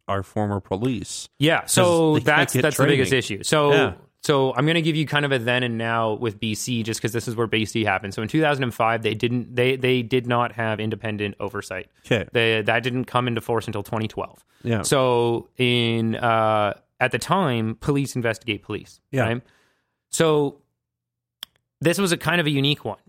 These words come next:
Speaker 2: because obviously, so right off the bat, the coroner's report, uh, called it a homicide. The blood splatter expert that was called in, uh, said much the same.
Speaker 1: Hmm.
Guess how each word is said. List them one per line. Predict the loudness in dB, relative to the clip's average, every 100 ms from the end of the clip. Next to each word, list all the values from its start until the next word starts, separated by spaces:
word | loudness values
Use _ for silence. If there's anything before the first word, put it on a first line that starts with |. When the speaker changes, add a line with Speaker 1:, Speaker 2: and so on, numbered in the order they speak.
| -4
Speaker 2:
because | -2 2 2 4 4 2 0 -8 -18 _ _ 0
obviously, | 2 2 0 2 2 2
so | 2 2
right | 4 2
off | 2 0
the | 0
bat, | 0 0
the |
coroner's | 0 0 2 2 0
report, | -2 0 -2 -4 _ -2
uh, | 0 0 0
called | 0 0
it | 0
a |
homicide. | 0 -2 -2 -2 -2 0
The | -2
blood | 0 0
splatter | 0 0 2 2 0 0
expert | -2 -2 -2 -2
that | -2
was | -8
called | -2 0 0
in, | 0 -2 -2 -6 -4
uh, | -2 -2
said | 0 -2 -2
much | -6 -8
the |
same. | -12 -12 -16 _ _ _ _ _ _
Speaker 1:
Hmm. | -2